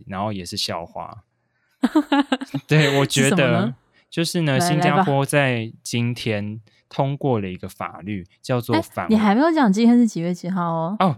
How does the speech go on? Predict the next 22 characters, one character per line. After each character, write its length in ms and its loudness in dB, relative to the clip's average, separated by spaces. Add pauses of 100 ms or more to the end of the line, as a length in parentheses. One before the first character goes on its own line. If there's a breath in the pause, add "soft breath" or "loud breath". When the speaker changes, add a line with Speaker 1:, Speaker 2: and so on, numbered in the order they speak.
Speaker 1:
对， 200 -4
今 280 -4
天 240 -4
是， 420 -4
我 80 -8
们 100 -6
今 100 -4
天 80 -4
非 120 -4
常 100 -4
早 180 -10
录 140 -6
音， 100 -4
今 140 -6
天 100 -4
是 120 -2
十 320 -2
月 180 0
五 240 -10
号。 400 -10 (800)
Speaker 2:
嗯。 340 -2 (580)
Speaker 1:
对， 280 -14